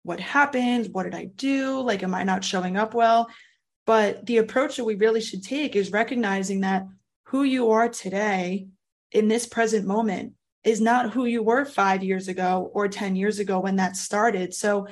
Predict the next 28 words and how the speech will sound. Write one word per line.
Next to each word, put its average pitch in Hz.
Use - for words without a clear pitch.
it's 226
not 240
to 240
say 233
to 233
just 196
throw 208
people 202
out 214
the 202
window, 208
but, 196
like, 196
give 233
yourself 240
some 202
grace 226
and 208
understand 208
that 208
as 196
life 226
goes 196
on, 196
you're 220
a 294
different 196
person, -